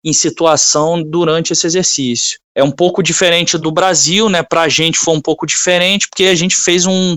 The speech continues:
uma progressão muito grande. Até então a gente progredia, existiam os problemas simulados ali durante a progressão, e no final a gente atacava o objetivo. Esse aqui nos Estados Unidos foi um pouco diferente, mas nada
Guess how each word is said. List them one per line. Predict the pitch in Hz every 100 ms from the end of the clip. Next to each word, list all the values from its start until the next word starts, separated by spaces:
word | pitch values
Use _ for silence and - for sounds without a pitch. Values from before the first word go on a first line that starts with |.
| -
uma | 156
progressão | 151 170 180 160 - 180
muito | 180 160 165 214 233
grande. | 208 165 170 180 196 196 220
Até | 143 143 180
então | 180 175 170
a |
gente | 160 170 -
progredia, | 175 180 202 175 156 196 208 190 175
existiam | 151 156 - 170 170
os | 160 -
problemas | - 160 151 156 151
simulados | - 160 151 147 147 165 151 139 139
ali | 131 147
durante | 143 139 147 139
a |
progressão, | 147 147 170 175 185 - 175 190 196 - -
e | 175
no | 185
final | - 180 165 180
a |
gente | 175 175
atacava | 190 185 180 175
o | 180
objetivo. | 175 202 - 165 147 -
Esse | 143 175 - 165
aqui | - 165 156
nos | 156 175
Estados | - 170 160
Unidos | 160 156 -
foi | 180
um | 190
pouco | 214 196
diferente, | 180 - 208 208 240 - -
mas | 160 165 165 147 - -
nada | - 151 170 202 185 180 160 131 113 110